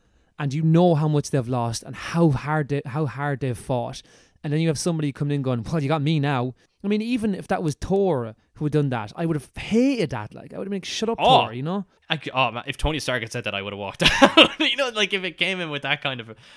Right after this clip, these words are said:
Speaker 2: that kind of cheekiness.
Speaker 1: But did you see, remember at the
Speaker 2: Yeah.
Speaker 1: start, that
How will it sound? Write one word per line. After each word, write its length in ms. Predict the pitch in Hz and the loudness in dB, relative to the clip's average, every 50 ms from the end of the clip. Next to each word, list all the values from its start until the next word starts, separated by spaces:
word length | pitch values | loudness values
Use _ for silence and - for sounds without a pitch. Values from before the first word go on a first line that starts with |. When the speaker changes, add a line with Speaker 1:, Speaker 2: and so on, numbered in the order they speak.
| - _ | -20 _
Speaker 2:
that 160 | - 156 151 139 | -4 -4 -2 -2
kind 120 | 139 123 | -2 -4
of 80 | 117 - | -4 -4
cheekiness. 600 | - 139 139 143 - 127 113 104 90 - - - _ _ _ _ _ _ _ _ _ _ _ _ | -4 -4 -4 -4 -6 -8 -8 -8 -10 -12 -16 -20 _ _ _ _ _ _ _ _ _ _ _ _
Speaker 1:
But 180 | 220 185 - - | 2 2 2 2
did 140 | 175 147 | -2 -2
you 80 | 185 190 | 0 0
see, 280 | - - 208 190 147 - | 0 2 2 2 2 0
remember 320 | 147 143 170 190 190 196 185 | 0 0 0 2 2 2 0
at 100 | 185 - | 0 -2
the 80 | 160 | -4
Speaker 2:
Yeah. 160 | 131 - 165 165 | -2 0 0 0
Speaker 1:
start, 200 | 160 160 156 - | 0 0 -2 -4
that 100 | 139 120 | -6 -8